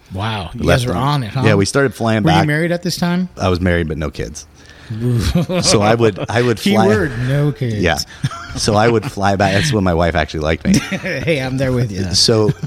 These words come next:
Speaker 2: so we, um, we would fly back on Friday night. We'd, we'd do the red eye out of Long Beach, and we'd leave Friday night at,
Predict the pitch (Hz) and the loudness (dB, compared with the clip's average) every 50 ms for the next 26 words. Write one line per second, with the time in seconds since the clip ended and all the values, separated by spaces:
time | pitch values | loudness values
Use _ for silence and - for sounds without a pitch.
0 | - - - - - - 110 107 98 95 101 104 101 104 95 92 92 85 85 87 | -10 -8 -6 -2 0 2 2 2 2 2 2 2 4 4 4 4 2 0 -2 -4
1 | - - 107 110 104 98 92 - - 101 98 98 95 92 95 - - 101 90 - | -6 -2 0 0 0 0 -2 -2 -2 0 2 2 2 2 0 0 -2 -4 -4 -4
2 | - 92 95 95 92 90 87 85 87 76 90 85 87 - 95 104 92 92 104 92 | -2 0 2 2 2 2 2 2 2 2 0 -2 -2 -2 0 0 2 2 2 0
3 | 92 85 90 87 90 90 87 90 87 85 85 82 85 82 82 85 80 85 92 87 | 2 2 2 2 4 4 2 2 2 2 0 0 0 0 0 0 0 0 0 -2
4 | - - - _ _ _ _ - _ _ _ - - 95 90 95 87 80 95 92 | -4 -10 -14 _ _ _ _ -20 _ _ _ -8 -4 -2 0 0 2 2 2 0
5 | 82 - - - 87 87 85 85 85 82 80 85 82 80 78 78 | 0 0 -2 -2 0 0 2 2 2 2 2 2 2 2 2 0